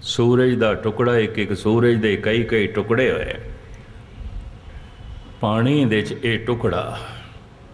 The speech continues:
ਅਨੰਤ ਕਾਲ ਤੱਕ ਰਹਿਣ ਕਰਕੇ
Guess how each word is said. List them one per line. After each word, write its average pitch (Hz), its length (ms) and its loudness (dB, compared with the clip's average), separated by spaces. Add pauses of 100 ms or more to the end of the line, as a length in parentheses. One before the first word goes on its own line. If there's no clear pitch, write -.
(500)
ਅਨੰਤ 139 400 0
ਕਾਲ 113 420 0
ਤੱਕ 107 200 0
ਰਹਿਣ 123 320 0
ਕਰਕੇ 92 500 -2